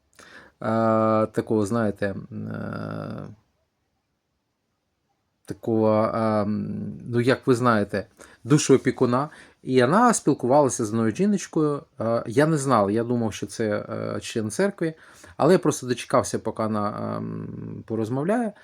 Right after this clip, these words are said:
І вона вже почала йти в бік, е, не церкви, а в бік костьола, бо там, ви знаєте, що на Майдані Незалежності є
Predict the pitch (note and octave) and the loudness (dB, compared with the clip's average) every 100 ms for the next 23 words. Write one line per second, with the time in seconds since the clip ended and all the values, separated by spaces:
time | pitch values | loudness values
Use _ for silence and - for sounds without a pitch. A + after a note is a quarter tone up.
0 | - _ _ - G3 G#3+ - - B2 D#3 | -20 _ _ 0 2 2 0 -4 0 4
1 | D3 A#2 A#2+ B2 - B2 A#2+ A#2 A#2 G3 | 2 2 0 -2 -2 -2 0 0 0 0
2 | F3 G#2+ G#2 C3+ C3+ - - _ _ _ | 0 -2 -2 -2 -2 -6 -20 _ _ _
3 | _ _ _ - A#2 A#2+ B2+ - G#3 A3 | _ _ _ -8 -2 2 2 4 4 4
4 | - G2+ - - A2+ A#2 A2 G#2+ D#3 - | -2 -2 -6 -2 2 4 2 2 2 0
5 | - C#3 - B2 G2 G2 F#2 G2+ A2+ A2 | -2 -2 2 2 2 -2 -6 -4 -2 -4
6 | A2 - _ _ _ - G#2+ C3 D3+ A2 | -6 -14 _ _ _ -6 -2 0 0 -2
7 | - A2 A#2 A#2+ A#2+ G#2+ G#2 C3 G#3+ F#3 | -4 -2 0 2 2 0 -2 0 0 0
8 | F3 - B2+ A2 A#2+ | -4 -2 -2 2 0